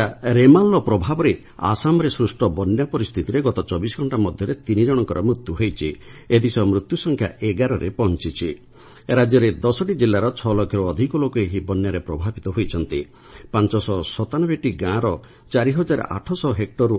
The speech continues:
ଅଧିକ ଚାଷ ଜମିରେ ଫସଲ କ୍ଷତିଗ୍ରସ୍ତ ହୋଇଛି। ପ୍ରଭାବିତ ଜିଲ୍ଲାଗୁଡ଼ିକରେ ଶହେ ସତାଅଶୀଟି ରିଲିଫ୍ କ୍ୟାମ୍ପ ଖୋଲାଯାଇଥିବା ବେଳେ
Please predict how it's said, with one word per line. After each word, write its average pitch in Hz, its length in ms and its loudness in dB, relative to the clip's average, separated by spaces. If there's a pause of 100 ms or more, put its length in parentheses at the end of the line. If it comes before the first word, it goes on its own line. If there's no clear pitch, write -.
ଅଧିକ 107 280 -2 (120)
ଚାଷ 87 220 -6 (100)
ଜମିରେ 120 320 -2
ଫସଲ 92 280 -6 (480)
କ୍ଷତିଗ୍ରସ୍ତ - 600 -2
ହୋଇଛି। 104 420 -2 (1300)
ପ୍ରଭାବିତ 180 480 4
ଜିଲ୍ଲାଗୁଡ଼ିକରେ 156 540 2
ଶହେ 127 240 0
ସତାଅଶୀଟି 127 560 -2
ରିଲିଫ୍ 104 340 0
କ୍ୟାମ୍ପ 104 300 0
ଖୋଲାଯାଇଥିବା 110 500 -2
ବେଳେ 143 180 2